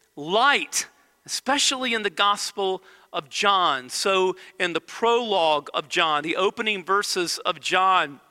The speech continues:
we see language like this in John one, four and five. "In him," in Christ, "was life,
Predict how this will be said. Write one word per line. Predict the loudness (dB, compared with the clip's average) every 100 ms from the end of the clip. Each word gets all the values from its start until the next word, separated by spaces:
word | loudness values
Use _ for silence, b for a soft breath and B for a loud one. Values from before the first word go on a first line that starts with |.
| _ _ _ _ _ _ -8
we | -2 -2
see | -2 0 0 0 -2 B B
language | 0 2 2 0 -2
like | 0 0 0
this | -2 -2
in | -2
John | 2 2 2 -2
one, | 0 2 0 B B B
four | -2 2 4 4
and | 2 -2
five. | 0 2 4 4 0 B B B
"In | 2 2
him," | 0 2 4 2 0 -10
in | -10 -6
Christ, | 0 2 4 2 0 -4 -4 -8 B B B B
"was | -2 0
life, | 2 4 4 2 0 -6 -16